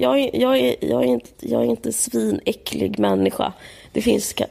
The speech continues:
det finns två personer med så här svartfärgat hår som precis sa att de älskar podden. Alltså det brukar vara en viss typ av så här, lite indie-typer som är så jävla gulliga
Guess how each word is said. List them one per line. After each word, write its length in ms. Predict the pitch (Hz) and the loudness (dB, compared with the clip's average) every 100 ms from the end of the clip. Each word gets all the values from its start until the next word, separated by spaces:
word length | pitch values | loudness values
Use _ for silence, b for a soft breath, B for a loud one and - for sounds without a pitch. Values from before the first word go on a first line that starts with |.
| - | -8
det 60 | - | -2
finns 200 | 220 - | -2 0
två 300 | - 113 113 | 0 2 2
personer 760 | - - 104 104 101 85 87 B B B | 0 0 2 2 0 0 -2 B B B
med 160 | - 190 | -4 -2
så 80 | 190 | 0
här 80 | - | -2
svartfärgat 600 | - 208 - 196 190 - | -4 -6 -6 -4 -4 -2
hår 260 | 247 - | -2 0
som 160 | - - | -2 -4
precis 280 | - - - | -4 -2 0
sa 160 | - | -2
att 80 | - | -4
de 80 | - | -2
älskar 400 | 90 90 - - | -2 -2 -4 -6
podden. 480 | - 226 233 220 - B B | -4 -2 -2 -4 -12 B B
Alltså 160 | - 226 | -4 -2
det 40 | |
brukar 180 | 226 226 | 0 2
vara 120 | 202 202 | 0 0
en 80 | - | -2
viss 160 | 196 - | -2 0
typ 180 | 190 185 | 0 0
av 180 | 175 - | -2 -4
så 180 | - | -4
här, 280 | 87 85 - B - | 0 0 -2 B -10
lite 280 | 214 - 220 | -8 -4 0
indie-typer 720 | 214 202 180 180 220 214 175 | 2 2 -2 -2 -2 -2 -2
som 120 | 175 | -2
är 40 | |
så 100 | 180 | -2
jävla 600 | 185 175 202 214 180 180 180 | -2 2 2 4 4 2 0
gulliga 480 | 190 - 98 104 | 2 2 2 2